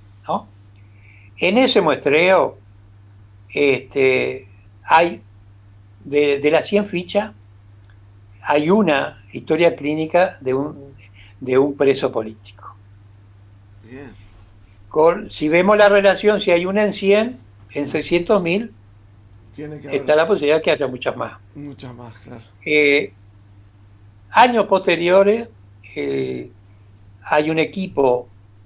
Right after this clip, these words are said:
Speaker 1: de, de historiadores de Presidencia que hace un estudio parcial, este, de otra ficha.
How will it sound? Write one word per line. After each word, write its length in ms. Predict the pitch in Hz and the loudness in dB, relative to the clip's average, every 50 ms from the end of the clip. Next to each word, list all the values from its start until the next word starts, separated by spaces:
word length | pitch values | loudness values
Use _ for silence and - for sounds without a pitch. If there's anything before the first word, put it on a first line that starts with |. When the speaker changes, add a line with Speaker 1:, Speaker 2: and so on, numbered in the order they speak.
| _ _ - - - - _ - | _ _ -20 -20 -20 -20 _ -14
Speaker 1:
de, 760 | 131 135 131 131 127 127 127 123 123 120 120 117 117 117 - - - - - - - | -10 -6 -6 -4 -6 -6 -6 -8 -8 -8 -8 -10 -12 -14 -18 -20 -20 -20 -20 -20 -14
de 100 | - 123 | -4 -4
historiadores 520 | 135 135 135 151 139 143 147 147 160 175 175 | -4 0 0 2 2 4 4 4 6 6 6
de 80 | 175 | 4
Presidencia 800 | 170 - 165 165 160 - 165 165 175 180 170 - 190 185 190 - - - - - - - | 2 0 -2 -4 -4 -4 -4 -2 -2 -4 -4 -2 -4 -4 -4 -6 -14 -20 -20 -20 -20 -6
que 160 | - 170 185 | 0 2 4
hace 240 | 202 202 - - 180 | 4 4 2 0 -4
un 80 | 156 151 | -6 -6
estudio 460 | 131 - - 156 147 147 147 143 143 | -6 -6 -6 -8 -6 -4 -4 -4 -2
parcial, 520 | 135 120 - - - 120 123 123 123 - - - - - - - - - - - - | -4 -6 -8 -10 -10 -8 -8 -8 -8 -10 -14 -20 -20 -20 -20 -20 -20 -20 -20 -20 -16
este, 760 | - 120 113 107 - - 131 123 120 120 120 123 120 - - - - - _ - - - - - - - - - - - - - - - - - | -14 -14 -14 -14 -16 -16 -14 -12 -10 -10 -10 -10 -12 -16 -18 -20 -20 -20 _ -20 -20 -20 -20 -20 -20 -20 -20 -20 -20 -20 -20 -20 -20 -20 -20 -8
de 160 | 131 135 151 | 0 2 2
otra 280 | 160 165 160 147 123 107 | 2 2 2 -2 -4 -6
ficha. 400 | - 120 117 - - - - | -8 -14 -18 -18 -20 -20 -20